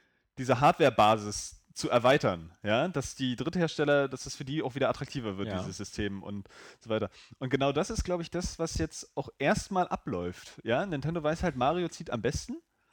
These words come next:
Speaker 1: so, deswegen kommt ein Mario. Sie machen irgendwie, äh, ein Mario Kart, weil das auch irgendwie, wie ja auch uns, äh, Kai Bossmann noch mal vorgeführt hat, sich einfach immer wie bescheuert verkauft.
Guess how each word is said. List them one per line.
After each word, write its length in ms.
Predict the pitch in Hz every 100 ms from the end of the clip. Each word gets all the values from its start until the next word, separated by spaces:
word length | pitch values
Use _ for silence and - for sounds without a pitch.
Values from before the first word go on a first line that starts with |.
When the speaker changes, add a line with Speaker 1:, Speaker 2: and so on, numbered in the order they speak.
| _ _ _
Speaker 1:
so, 160 | 165 196
deswegen 300 | 147 143 170
kommt 220 | 165 160
ein 40 | 151
Mario. 480 | 135 143 120 98
Sie 120 | 95 107
machen 440 | 123 160 160 120
irgendwie, 400 | 147 143 147 139
äh, 360 | 87 123 123 95
ein 100 | 123
Mario 360 | 123 143 139
Kart, 340 | 123 131 175 -
weil 100 | 139
das 140 | -
auch 320 | 123 165 -
irgendwie, 380 | - 135 143 147
wie 100 | 123
ja 140 | 117 110
auch 260 | 117 -
uns, 320 | - 113 -
äh, 80 | - 78 -
Kai 80 | 80
Bossmann 260 | - -
noch 60 | -
mal 120 | 120
vorgeführt 380 | 131 127 - 135
hat, 80 | 131
sich 180 | 127 123
einfach 160 | 123
immer 240 | 120 160 139
wie 60 |
bescheuert 400 | 117 - 135 127
verkauft. 480 | 117 - 123 214 -